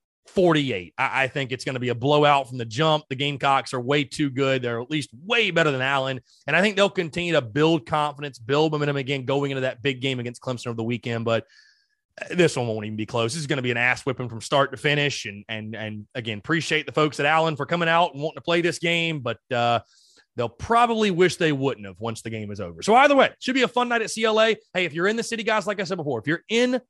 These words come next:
the city and you can come out, come on out. Let's support the boys. Coming off a huge win over Florida State, coming off a huge couple of wins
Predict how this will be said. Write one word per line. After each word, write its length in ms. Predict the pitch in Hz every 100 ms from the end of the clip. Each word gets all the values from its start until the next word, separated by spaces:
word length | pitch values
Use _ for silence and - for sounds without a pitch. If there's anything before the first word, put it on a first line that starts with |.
| _ -
the 100 | 175
city 380 | - 165 101 98
and 120 | 123
you 120 | 185
can 320 | - 190 214
come 160 | 226 226
out, 240 | 233 226 _ _ _ _
come 140 | 254 240
on 120 | 139
out. 140 | 82
Let's 140 | 180 -
support 280 | 208 214 185
the 60 |
boys. 340 | 180 185 180 - _ -
Coming 180 | 208
off 160 | 190 180
a 60 | 135
huge 440 | - 190 208 185
win 140 | 170
over 140 | 185 160
Florida 320 | 160 175 156
State, 240 | - 170
coming 160 | 180 180
off 160 | 165 160
a 40 |
huge 460 | 127 185 196 175 -
couple 320 | 208 180 190
of 60 |
wins 340 | 180 180 180